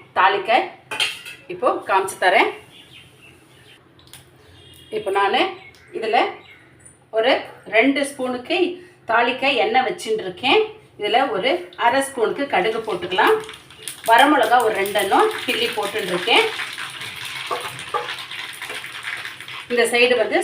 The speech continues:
சாம்பார் தலைச்சுட்டு இருக்கு. இப்போ இதுல இதை விட்டு விடலாம். இப்போ இன்னொன்னு என்னன்னா, நீங்க வறுக்கும் போது கட்டி பெருங்காயம்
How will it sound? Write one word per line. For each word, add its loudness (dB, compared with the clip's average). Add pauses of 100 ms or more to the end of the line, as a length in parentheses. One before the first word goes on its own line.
சாம்பார் 4
தலைச்சுட்டு -2
இருக்கு. 2 (600)
இப்போ 4 (200)
இதுல 4 (680)
இதை 2
விட்டு 0
விடலாம். 4 (2500)
இப்போ -2
இன்னொன்னு 2 (120)
என்னன்னா, 2 (460)
நீங்க 2 (100)
வறுக்கும் 6
போது 6 (480)
கட்டி 6 (120)
பெருங்காயம் 6